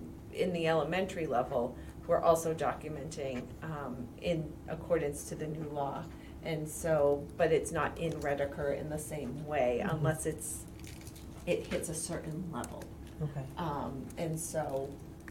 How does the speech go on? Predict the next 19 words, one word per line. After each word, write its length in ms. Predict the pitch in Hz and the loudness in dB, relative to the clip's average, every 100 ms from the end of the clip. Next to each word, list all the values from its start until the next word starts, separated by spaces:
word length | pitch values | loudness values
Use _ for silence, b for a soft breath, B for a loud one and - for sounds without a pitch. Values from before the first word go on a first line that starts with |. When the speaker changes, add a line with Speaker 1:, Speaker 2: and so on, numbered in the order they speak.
| - - - | -12 -12 6
Speaker 2:
So 140 | 240 | 8
I'm 60 | 226 | 10
just 180 | 240 | 6
curious 300 | - 240 - | 8 8 10
if 120 | 180 175 | 4 8
that 260 | 165 - | 8 8
will 100 | 180 | 4
be 220 | 160 160 | 4 4
s-, 160 | 147 - - | 4 0 0
part 200 | - 170 | 8 10
of 80 | 143 | 10
the 60 | |
culture, 460 | 143 - 160 156 143 | 4 4 6 6 6
that 180 | 143 139 | 6 8
the 140 | 151 | 6
expectation 840 | 139 - 143 - 147 143 143 139 139 | 6 6 4 6 4 6 4 4 6
will 180 | 147 139 | 6 6
be 320 | 151 147 143 | 6 4 4
that 400 | 139 135 131 123 | 6 8 6 4